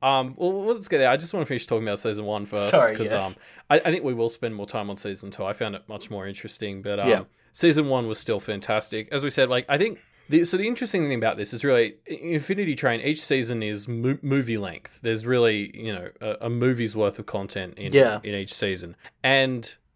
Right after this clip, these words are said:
Speaker 1: that has its strengths and its weaknesses. Like, Atticus as a character was someone who was perfect for this sort of short season because it, a, a huge part of his character was built around dog jokes.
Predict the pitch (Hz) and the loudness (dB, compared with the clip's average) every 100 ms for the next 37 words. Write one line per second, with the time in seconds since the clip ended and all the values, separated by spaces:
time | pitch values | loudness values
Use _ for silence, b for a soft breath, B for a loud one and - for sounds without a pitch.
0 | - 156 170 175 202 170 143 - - 131 | -12 2 4 6 2 0 -4 -6 0 0
1 | 131 - - 127 120 120 117 131 127 175 | 0 -10 -6 -6 -4 0 0 0 -6 -4
2 | 208 151 127 123 127 147 170 185 170 147 | -4 0 0 2 2 2 2 -2 -4 -4
3 | 123 135 120 120 - 131 135 127 123 - | -4 2 4 4 4 4 4 2 -4 -2
4 | 123 120 120 110 - 117 120 - - - | -2 0 -2 -4 0 2 2 2 -6 -6
5 | 120 113 113 117 104 - 127 107 - - | -4 -4 -2 -2 -2 0 0 0 0 -2
6 | 196 139 107 104 104 117 104 - B _ | 0 0 -4 -4 2 2 2 -8 B _
7 | - - - _ 131 135 147 127 180 208 | -6 -6 -8 _ 4 6 4 -2 -2 -2
8 | - 160 135 117 110 - 117 110 110 104 | 0 4 6 4 -2 2 4 4 -2 -4
9 | 113 110 117 107 98 98 110 110 113 135 | -2 -2 -2 -4 -6 -2 0 0 0 2
10 | 143 170 - - | 2 2 -8 -16